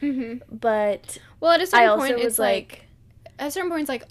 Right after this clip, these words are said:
Speaker 1: I have the tools. I know I
Speaker 2: Yeah.
Speaker 1: have them. I'm just avoiding using them.
Speaker 2: I just don't wanna use them. Yeah, exactly. And, like, also, it's harder for me to lie to myself than it is to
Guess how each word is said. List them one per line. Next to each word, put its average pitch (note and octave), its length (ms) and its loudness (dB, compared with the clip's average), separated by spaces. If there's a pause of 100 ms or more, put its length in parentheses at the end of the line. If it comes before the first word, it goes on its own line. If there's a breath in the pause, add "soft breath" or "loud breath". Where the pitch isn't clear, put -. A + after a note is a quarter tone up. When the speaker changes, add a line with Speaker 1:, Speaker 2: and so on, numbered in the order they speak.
(120)
Speaker 1:
I B3 100 2
have C4 280 -2
the G#3+ 80 -18
tools. - 420 -12
I A#3 60 -8
know A#3 140 -4
I B3 40 -4
Speaker 2:
Yeah. B3 140 6
Speaker 1:
have - 80 0
them. - 120 -10
I'm A3 120 -8
just A#3 140 -12
avoiding G#3 340 -10
using A#3+ 260 -8
them. A#2 140 -16
Speaker 2:
I A#3 100 4
just A3+ 240 -2
don't A#3 80 -6
wanna G#3 160 -8
use G#3 140 -6
them. - 100 -10
Yeah, G3 260 2
exactly. G#3 460 -6
And, B3 220 -4
like, B3 220 -4
also, A3 220 0
it's C4 120 -4
harder C4 180 -4
for D4 140 -8
me C#4 140 -4
to C#4+ 120 -8
lie C4 160 -2
to B3 100 -12
myself G3 420 -8
than G#3+ 140 -10
it G3+ 80 -8
is F#3+ 180 -6
to G3+ 220 -8